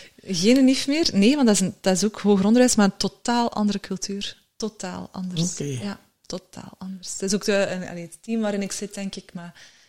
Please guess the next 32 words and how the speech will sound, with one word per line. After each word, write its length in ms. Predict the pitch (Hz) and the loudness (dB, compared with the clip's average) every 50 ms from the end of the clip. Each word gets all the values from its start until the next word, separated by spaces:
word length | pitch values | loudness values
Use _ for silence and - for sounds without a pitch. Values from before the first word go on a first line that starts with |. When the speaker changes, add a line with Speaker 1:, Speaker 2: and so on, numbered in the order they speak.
| _ _ _ | _ _ _
Speaker 1:
en 140 | - 180 180 | -12 -10 -8
de 320 | 175 170 170 170 165 160 160 | -8 -8 -8 -8 -10 -10 -8
leidinggevenden 580 | 170 175 170 175 170 175 175 202 226 208 214 202 | -6 -6 -4 -4 -4 -4 -2 -2 0 0 0 0
die 100 | 202 190 | 0 -2
we 60 | 185 | -4
hebben, 300 | 175 180 185 - 180 180 | -6 -8 -10 -10 -12 -10
die 100 | - 180 | -8 -8
daar 120 | 180 175 | -8 -6
een 80 | 175 170 | -6 -4
grote 240 | 175 196 185 - 185 | -4 -4 -4 -4 -4
rol 160 | 185 180 180 | -6 -6 -6
in 60 | 180 - | -4 -4
spelen. 460 | - - - 196 196 202 208 214 - - - - - - - - - - - - | -4 -4 -6 -8 -10 -10 -10 -12 -12 -12 -10 -8 -6 -4 -4 -6 -8 -10 -12 -12
Ehm, 380 | - 185 185 185 185 185 185 185 185 180 175 - | -8 -6 -4 -2 -2 -2 -4 -4 -6 -8 -8 -10
maar 140 | - 180 175 | -8 -6 -6
het 100 | - - 175 | -4 -2 0
is 140 | - - - - | 0 0 0 0
totaal 440 | - - 190 - - 185 170 170 - | 0 -2 -2 -2 0 0 0 0 0
anders, 460 | - - 175 175 175 - - - - - | -2 -4 -4 -4 -4 -4 -4 -4 -4 -4
nee. 160 | 185 170 - _ _ _ _ _ _ _ _ 202 | -6 -8 -8 _ _ _ _ _ _ _ _ -20
Ja. 80 | 202 90 - _ _ _ _ _ _ _ _ _ _ _ _ _ _ _ _ _ _ | -20 -20 -20 _ _ _ _ _ _ _ _ _ _ _ _ _ _ _ _ _ _
Speaker 2:
Ja, 260 | - 156 170 190 202 | 4 6 8 8 8
ze 140 | 170 160 160 | 8 8 8
zeggen, 400 | 143 147 151 147 147 143 143 139 | 8 8 8 8 8 6 4 4
ik 240 | 139 139 127 - - | 2 0 -2 0 4
hoorde 300 | 156 147 143 135 135 139 | 4 6 6 6 4 6
jou 180 | 135 135 131 | 6 6 8
zeggen, 340 | 123 123 143 156 170 180 190 | 8 8 8 6 8 8 6
het 160 | 190 190 - | 6 6 4
spirituele, 880 | - - - 202 185 175 160 - 151 143 135 135 160 180 196 208 208 175 | 4 4 6 6 8 8 6 4 2 4 6 8 8 8 8 8 8 6
dus, 280 | 147 160 156 147 131 131 | 6 6 4 6 6 4
eh, 160 | 135 131 | 4 4